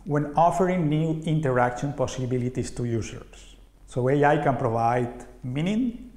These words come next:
to our environment, semantics to our environment, can validate, for example,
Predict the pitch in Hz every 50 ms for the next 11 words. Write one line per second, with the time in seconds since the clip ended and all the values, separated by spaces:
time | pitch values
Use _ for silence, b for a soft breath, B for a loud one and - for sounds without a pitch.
0 | - - - 131 123 117 117 113 117 117 117 123 131 131 139 156 160 160 185 202
1 | 208 214 - - - - b b b b b b b b b b b - - 123
2 | 113 120 123 127 123 123 156 180 - - - - - - - - - - - -
3 | - - - 123 120 117 113 117 120 117 120 120 117 123 139 139 147 160 180 208
4 | 214 - - - - - - b b b b b b b b b b b b b
5 | b - 160 156 160 160 160 160 156 156 - - 143 135 151 143 139 139 127 143
6 | 147 156 185 180 - - 208 202 202 - - 208 208 196 - 208 208 208 226 226
7 | 214